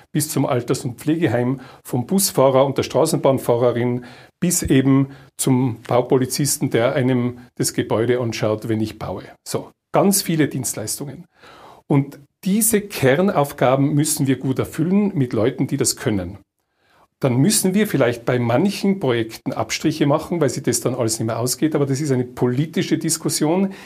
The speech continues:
Ich will nur sicherstellen, dass wir mit guten Leuten diese Stadt verwalten und gestalten mit all ihrem Wissen, das die mitbringen.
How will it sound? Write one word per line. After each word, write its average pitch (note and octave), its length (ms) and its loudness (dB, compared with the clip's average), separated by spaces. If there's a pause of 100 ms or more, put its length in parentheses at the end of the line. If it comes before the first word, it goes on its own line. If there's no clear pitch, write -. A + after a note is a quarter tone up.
(160)
Ich G3 220 0
will E3+ 100 0
nur E3+ 140 4
sicherstellen, D3+ 560 0
dass C3 200 0
wir B2+ 80 0
mit A#2 240 -4
guten F3 300 -2
Leuten A2+ 400 0
diese B2 240 -6
Stadt - 420 -4 (500)
verwalten B2+ 760 0
und C#3 340 -2
gestalten A2+ 640 -2
mit A#2 240 -6
all C#3+ 200 2
ihrem B2 220 0
Wissen, B2+ 380 0 (220)
das - 180 -4
die B2+ 80 -4
mitbringen. A2 500 -8